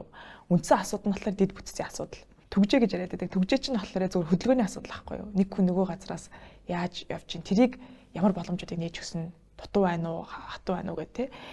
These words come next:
Энд дээр яг ярих юм бол дутагдал гэвэл одоо яг Улаанбаатар хотод замын сүлжээ айгу баг байдаг. Замын сүлжээ гэдэг нь болохоор тодорхой километр квадратад хэрэг зам байна гэдэг. Манайх болохоор 0.14 км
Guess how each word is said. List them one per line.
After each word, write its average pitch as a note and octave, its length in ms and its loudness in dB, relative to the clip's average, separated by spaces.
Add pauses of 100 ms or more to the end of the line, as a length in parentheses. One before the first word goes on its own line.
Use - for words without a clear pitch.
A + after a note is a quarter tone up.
(160)
Энд A3 160 10
дээр C#4+ 160 8
яг G3+ 160 2
ярих - 160 -2
юм F#3+ 100 2
бол F3 300 -6 (720)
дутагдал - 400 0
гэвэл F#3 240 6
одоо F3 240 -4
яг F3+ 240 -4 (280)
Улаанбаатар A3+ 480 -2
хотод - 320 -4 (500)
замын A3 240 6
сүлжээ F3+ 300 -4
айгу E3 120 -8
баг E3 180 -6
байдаг. - 360 -10
Замын G3+ 240 4
сүлжээ F#3+ 320 0
гэдэг - 160 -8
нь E3 40 -4
болохоор E3+ 300 -4 (720)
тодорхой G3+ 320 0
километр G3 400 2
квадратад G#3 560 -2 (320)
хэрэг A#3 320 6
зам D#3+ 160 -4
байна - 160 -8
гэдэг. - 320 -10
Манайх G#3+ 320 4
болохоор F#3 260 0 (140)
0.14 F3 720 2
км F3+ 240 4